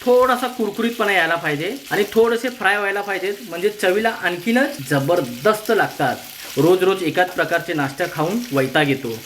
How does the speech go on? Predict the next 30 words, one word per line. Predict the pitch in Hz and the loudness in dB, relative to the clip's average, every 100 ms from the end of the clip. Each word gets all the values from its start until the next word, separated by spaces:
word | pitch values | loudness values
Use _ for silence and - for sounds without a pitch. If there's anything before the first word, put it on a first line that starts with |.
| - | -4
सारखं | - 143 147 165 | 2 2 4 2
सारखं | 160 160 175 - | 2 0 -2 2
पोहे, | 151 147 160 160 156 156 | 4 6 6 4 2 -2
उपीट, | 147 139 160 160 160 156 - | -4 0 2 4 4 2 -4
उपमा, | 139 143 151 151 151 147 | -4 0 2 2 0 0
इडली, | 151 135 139 147 147 | -2 0 4 4 4
डोसा | 147 135 135 151 147 151 - | 4 2 2 4 4 2 0
किंवा | 151 160 165 | 2 2 2
तांदूळ | 147 147 175 | 2 4 2
आणि | 170 | 0
डाळीचे | 165 147 160 175 170 170 - - | 2 2 2 -2 -6 -8 -20 -10
विविध | 139 143 175 180 | 0 2 2 0
प्रकारचे | 190 160 175 170 175 180 - - - | 0 0 2 0 0 -4 -4 -12 -6
तुम्ही | 165 165 | -2 0
नाश्ते | 165 139 - | 2 2 0
बनवतच | 175 143 151 165 175 | 0 2 2 2 0
असाल, | 143 - 117 - - | 0 -4 -6 -8 -4
पण | 165 | 0
अशी | 165 - | 0 -2
कोणतीही | 180 156 143 139 180 | -2 4 4 2 -2
पूर्वतयारी | 202 185 185 196 190 190 | -2 0 0 2 2 2
न | 185 196 | 2 2
करता | 214 202 202 185 233 - - 143 | 2 0 2 0 0 -10 -12 -4
जवळपास | 151 160 185 196 196 156 | 2 2 2 2 -2 0
वीस | 151 147 - | -2 0 0
ते | |
पंचवीस | 202 170 147 208 - | 0 0 -2 -2 -4
मिनिटांमध्ये | 202 185 208 202 202 | -4 0 0 0 -2
हा | 208 175 | -2 -2
नाश्ता | 147 - | -2 0